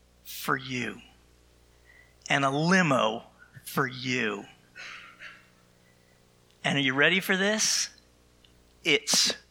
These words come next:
free." That was awesome. I mean, I just, I was just savoring. I want, I'd like, I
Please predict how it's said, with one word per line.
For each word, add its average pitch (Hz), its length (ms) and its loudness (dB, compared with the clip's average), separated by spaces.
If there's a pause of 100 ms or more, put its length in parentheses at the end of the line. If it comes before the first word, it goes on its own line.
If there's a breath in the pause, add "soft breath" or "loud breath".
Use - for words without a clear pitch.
(400)
free." 113 340 -6 (2500)
That 151 240 4
was 123 320 -4
awesome. - 460 -2 (460)
I - 120 -2
mean, 143 120 4
I 170 120 8
just, 147 200 2 (280 loud breath)
I 185 140 2
was 160 200 2
just 139 180 6 (160)
savoring. 127 600 2
I 123 100 6
want, 156 240 0
I'd 151 200 2
like, 143 200 0
I 147 120 2